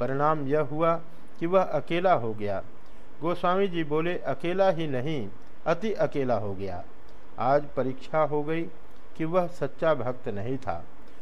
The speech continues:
मान लीजिए, आप अकेले जा रहे हैं और आपको यह ध्यान बना हुआ है कि मेरे साथ निरंतर भगवान हैं, हम भगवान के साथ चल रहे हैं,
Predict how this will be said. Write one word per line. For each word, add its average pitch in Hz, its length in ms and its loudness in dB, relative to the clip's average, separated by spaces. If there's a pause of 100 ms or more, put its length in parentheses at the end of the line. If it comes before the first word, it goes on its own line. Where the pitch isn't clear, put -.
(200)
मान 165 240 2
लीजिए, 180 460 0
आप 151 260 4
अकेले 147 420 0
जा 120 200 2
रहे 139 240 0
हैं 143 200 -2 (460)
और 143 240 4
आपको 160 380 2
यह 143 200 0
ध्यान 123 380 0
बना 117 200 0
हुआ 165 320 2
है 101 220 -2 (460)
कि 151 80 -2
मेरे 165 380 0
साथ 151 320 0 (160)
निरंतर 160 680 0
भगवान 127 460 0
हैं, 95 200 -2 (520)
हम 165 160 0
भगवान 147 460 2
के 170 160 -2
साथ 147 300 0 (180)
चल 135 140 0
रहे 151 280 0
हैं, 98 220 -4